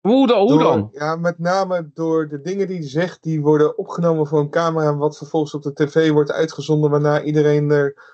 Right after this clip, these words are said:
Speaker 2: grapjes over gaat maken en het in een verkeerde context plaatst. Alleen dat is wel de realiteit en daar had hij gewoon wel rekening mee moeten houden toen hij
Speaker 1: Die mensen die op hem stemmen, die, die vertrouwen de hele fucking T V niet meer.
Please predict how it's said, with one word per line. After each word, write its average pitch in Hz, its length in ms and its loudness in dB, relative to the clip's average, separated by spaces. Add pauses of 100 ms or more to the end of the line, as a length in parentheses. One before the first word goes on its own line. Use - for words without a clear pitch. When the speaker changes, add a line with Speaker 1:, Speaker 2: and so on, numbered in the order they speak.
(160)
Speaker 2:
grapjes 170 460 -4
over 147 220 0
gaat 143 180 -2
maken 143 340 0
en 143 80 -2
het 139 240 -6 (300)
in 135 140 -4
een 135 100 0
verkeerde 139 340 0
context 151 480 -4
plaatst. - 480 -8 (320)
Alleen 147 220 2
dat 156 160 0
is 139 120 -8
wel 160 180 2
de 160 80 2
realiteit 147 680 0
en 139 80 -6
daar 139 100 -2
had 147 160 -4
hij 143 80 -18
gewoon 139 240 -6
wel 151 280 0
rekening 151 320 -6
mee 127 120 -8
moeten 117 280 -10
houden 110 340 -6 (400)
toen 135 140 -2
hij 127 280 -4 (360)
Speaker 1:
Die 180 140 2
mensen 247 300 0
die 262 160 2
op 247 80 -2
hem 240 160 2
stemmen, 247 460 0
die, 202 140 -2
die 185 100 -6
vertrouwen 233 420 -2
de 220 60 2
hele 190 240 2
fucking 165 380 -4
T 131 100 -4
V 143 220 0
niet 110 140 2
meer. 101 400 -2